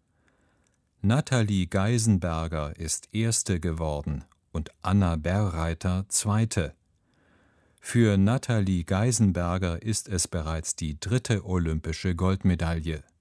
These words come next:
Bei den Männern hat im Einzelrodeln auch ein Deutscher gewonnen, nämlich Johannes Ludwig.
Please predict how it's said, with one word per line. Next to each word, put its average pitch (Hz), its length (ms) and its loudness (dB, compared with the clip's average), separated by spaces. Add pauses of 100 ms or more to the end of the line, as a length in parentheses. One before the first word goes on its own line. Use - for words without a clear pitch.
(1120)
Bei 76 200 -2
den 76 240 0
Männern 139 520 2
hat 117 220 0
im 92 320 2
Einzelrodeln 92 1200 2
auch - 380 -4
ein 78 280 0
Deutscher 85 440 -2
gewonnen, 85 500 2 (340)
nämlich 80 720 -4
Johannes 87 640 -2
Ludwig. 85 680 -4